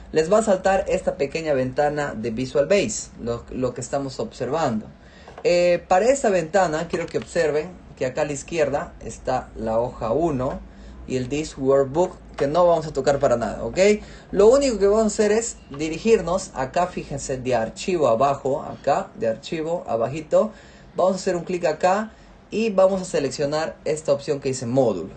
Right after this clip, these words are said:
¿ok? Vamos a crear un módulo, hacemos un clic en módulo y donde vamos a trabajar es netamente solo en el módulo.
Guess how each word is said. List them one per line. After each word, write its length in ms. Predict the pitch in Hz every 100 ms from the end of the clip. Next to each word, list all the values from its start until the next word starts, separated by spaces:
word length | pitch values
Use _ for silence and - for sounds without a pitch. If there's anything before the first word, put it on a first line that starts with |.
| - - - - -
¿ok? 280 | - 151 156
Vamos 240 | 156 160
a 80 | 147
crear 240 | 131 143
un 160 | 147 139
módulo, 480 | 160 185 139 131 160
hacemos 400 | - 135 127 135
un 100 | 123
clic 220 | 123 123
en 160 | 117 127
módulo 500 | 160 151 147 170 190 - - - - - -
y 220 | 226 262
donde 280 | 190 170 156
vamos 280 | 170 190 175
a 40 |
trabajar 400 | 160 147 147 170
es 220 | 170 -
netamente 760 | 147 160 143 143 147 143 156 151
solo 480 | - - 214 175 160
en 120 | 107 117
el 80 |
módulo. 400 | 127 135 107 90